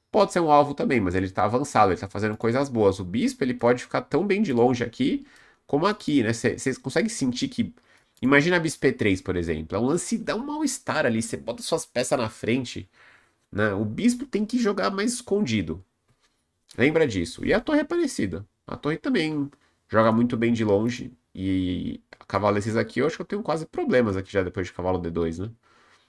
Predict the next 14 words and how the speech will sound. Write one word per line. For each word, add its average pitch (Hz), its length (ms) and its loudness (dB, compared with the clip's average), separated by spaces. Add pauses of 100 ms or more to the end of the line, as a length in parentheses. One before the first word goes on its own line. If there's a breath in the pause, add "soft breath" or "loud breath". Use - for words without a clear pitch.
(400 soft breath)
É, 87 320 0
ah, 113 100 0
eu 98 100 4
perco - 340 0
imediatamente, 104 720 -2
né? 95 100 -10 (720)
A - 100 -6
torre 110 180 0
tá 123 140 0
presa, 131 360 2
olha 101 120 -2
só 95 160 -12
que - 100 -12
loucura. - 320 -8